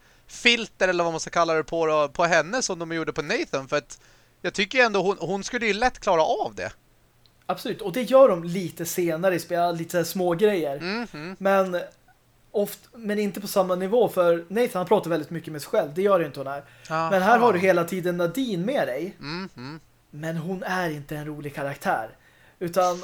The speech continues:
Speaker 2: hon, tyvärr så var det i fyran, hon, jag kommer inte ens ihåg henne om jag ska vara helt ärlig. Utan jag, när jag ser henne så liksom, ja men det är ju hon. Men jag kommer inte ihåg någonting från henne ur fyr-, fjärde spelet.
Speaker 1: Ah, okej.
Speaker 2: Och när de kommer med,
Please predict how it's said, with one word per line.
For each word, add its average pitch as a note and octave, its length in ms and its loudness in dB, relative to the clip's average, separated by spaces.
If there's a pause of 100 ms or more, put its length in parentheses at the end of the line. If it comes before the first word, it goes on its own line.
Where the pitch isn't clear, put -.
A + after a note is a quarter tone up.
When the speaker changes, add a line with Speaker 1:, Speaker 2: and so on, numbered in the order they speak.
(100)
Speaker 2:
hon, G3 420 -4
tyvärr A3 300 2
så G3 100 -8
var F3+ 140 0
det E3+ 60 0
i E3 40 0
fyran, E3 460 -6
hon, F3 460 -8
jag G3 180 -2
kommer A3 200 2
inte E3+ 120 -8
ens D3 100 -6
ihåg F3 360 2
henne D3+ 220 -4
om D#3 60 -8
jag E3+ 100 -2
ska E3+ 120 -8
vara E3 100 0
helt E3+ 240 -4 (340)
ärlig. F#3 500 6 (260)
Utan F#3+ 300 0
jag, G3 220 4 (300)
när F#3 120 -4
jag G#3 100 2
ser C#4 280 -4
henne D3+ 300 -4 (100)
så F3 360 0
liksom, E3 420 -6
ja F3+ 100 -2
men F3 140 -4
det F#3 60 -4
är F#3+ 60 -4
ju E3+ 80 0
hon. D#3+ 360 -6 (480)
Men F3+ 100 -2
jag F3 120 -2
kommer F#3 160 0
inte E3+ 160 -4
ihåg G3 180 4
någonting E3+ 320 -2
från D#3 100 -8
henne D#3 180 -4
ur D#3 180 -6 (220)
fyr-, D#3+ 340 -10
fjärde D3+ 300 -2
spelet. C#3 680 -2
Speaker 1:
Ah, C#3+ 180 0
okej. C#3+ 440 0
Speaker 2:
Och - 120 -4
när G3+ 120 4
de F#3+ 120 0
kommer G3 280 2
med, F3+ 280 2